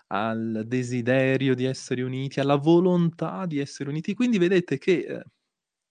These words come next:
in questo caso con elementi molto, molto sparuti,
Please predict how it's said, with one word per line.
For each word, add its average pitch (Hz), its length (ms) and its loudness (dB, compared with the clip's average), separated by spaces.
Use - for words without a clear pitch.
in 143 160 -2
questo 254 340 -2
caso 117 420 0
con 151 600 -2
elementi 151 680 0
molto, 170 560 -2
molto 123 460 -6
sparuti, 147 840 0